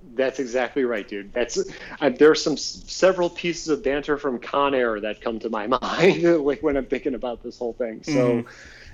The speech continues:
Speaker 1: yeah, it's, yeah, man, it's like, and I know that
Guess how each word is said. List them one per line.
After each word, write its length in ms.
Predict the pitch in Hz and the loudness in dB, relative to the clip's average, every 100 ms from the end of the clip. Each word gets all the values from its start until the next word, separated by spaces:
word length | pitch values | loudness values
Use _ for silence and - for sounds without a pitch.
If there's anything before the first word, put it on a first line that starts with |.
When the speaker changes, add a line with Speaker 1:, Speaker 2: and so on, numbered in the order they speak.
| - - | -18 -16
Speaker 1:
yeah, 320 | 165 226 127 | -2 0 0
it's, 480 | 151 139 - - - - - _ - | -2 -4 -6 -16 -18 -20 -20 _ 0
yeah, 180 | 151 | 0
man, 220 | 120 117 123 | 2 -4 -4
it's 260 | 143 - | -6 -4
like, 320 | 185 151 - - - - _ _ - - - - | -2 -4 -4 -18 -18 -20 _ _ -20 -18 -18 -4
and 160 | 196 170 | 0 2
I 80 | 175 | 2
know 320 | 190 202 190 | 4 4 4
that 280 | 160 127 | 4 0